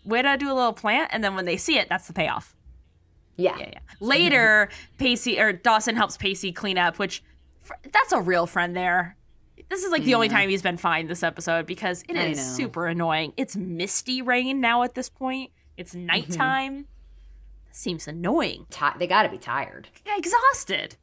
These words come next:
Speaker 2: 'Cause the day in Cape Side has been, like, seven days in
Speaker 1: <laughs>
Speaker 2: normal time.
Speaker 1: Yes. Nobody slept.
Speaker 2: No.
Speaker 1: Their circadian rhythms are all off. <laughs> Um,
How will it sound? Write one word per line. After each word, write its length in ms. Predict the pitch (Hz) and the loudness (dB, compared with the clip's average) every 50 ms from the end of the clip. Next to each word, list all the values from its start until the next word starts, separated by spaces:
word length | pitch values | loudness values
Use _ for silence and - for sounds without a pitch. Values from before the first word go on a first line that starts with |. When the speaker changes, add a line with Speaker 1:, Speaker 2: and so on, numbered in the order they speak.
| _ _ _ _ _ _ - | _ _ _ _ _ _ -6
Speaker 2:
'Cause 220 | - 254 214 196 196 | -4 -4 -4 -4 -6
the 120 | 220 240 | -6 -4
day 340 | 208 269 285 330 359 320 247 | 0 2 4 4 4 2 0
in 140 | 220 208 202 | 0 -2 -2
Cape 220 | - 269 285 - | -2 -2 -4 -2
Side 180 | - 202 160 156 | -2 -2 -2 -2
has 160 | 165 165 165 | -2 -4 -4
been, 240 | - 185 185 196 190 | -4 -4 -4 -4 -4
like, 180 | 180 165 160 - | -6 -6 -8 -8
seven 400 | - - 185 185 185 196 185 160 | -6 -4 -2 -2 -2 -2 -2 -2
days 380 | 180 247 - 95 - 226 - | -2 -2 -4 -4 -4 -4 -2
in 100 | 233 143 | -2 -2
Speaker 1:
<laughs> 80 | 147 - | -2 -4
Speaker 2:
normal 200 | 349 156 143 127 | -8 -8 -8 -10
time. 300 | - 131 - - - 123 _ - 523 605 - - 277 - - | -10 -12 -12 -12 -14 -18 _ -4 -4 -2 2 2 0 0 2
Speaker 1:
Yes. 440 | 202 208 208 - - - - - - - - 440 370 - - | 0 -2 -2 -4 -8 -8 -8 -8 -10 -10 -10 -10 -10 -8 -8
Nobody 460 | 311 302 311 359 453 440 349 - 214 | -4 0 0 2 2 2 0 0 0
slept. 540 | - - - - 190 175 127 - - - - _ _ _ _ _ _ _ _ _ _ - | 0 -2 0 0 0 0 0 -2 -8 -18 -20 _ _ _ _ _ _ _ _ _ _ -10
Speaker 2:
No. 400 | 185 185 190 240 349 349 - - - | -8 -6 -4 -4 -4 -6 -6 -6 -4
Speaker 1:
Their 240 | 190 175 180 180 117 - _ _ _ _ _ _ _ _ _ - | -2 -2 -2 -2 -4 -12 _ _ _ _ _ _ _ _ _ -16
circadian 960 | - - - - - - - - - 208 - - 240 233 233 233 247 233 226 | -10 -8 -6 -6 -4 -4 -4 -4 -6 -6 -4 -2 0 0 2 2 2 0 0
rhythms 400 | 220 214 220 220 226 226 233 226 | 0 -2 -2 -2 -2 -2 -2 -2
are 140 | 240 226 214 | 0 0 2
all 160 | 208 214 214 | 2 2 2
off. 320 | 214 214 220 233 233 - - | 2 2 0 0 -2 -2 -4
<laughs> 1040 | - 208 196 190 220 208 208 - 220 254 226 220 196 196 196 - 196 196 - 190 - - - - - 403 403 403 403 415 415 381 - - - | -2 -2 -2 0 2 0 2 4 4 6 6 6 6 4 2 2 2 0 0 -4 -6 -6 -16 -14 -12 -10 -10 -10 -10 -8 -8 -10 -8 -2 0
Um, 840 | - 285 285 - - 294 277 254 262 269 240 233 233 226 220 208 | 0 0 0 0 2 2 2 4 4 4 4 4 4 2 -2 -8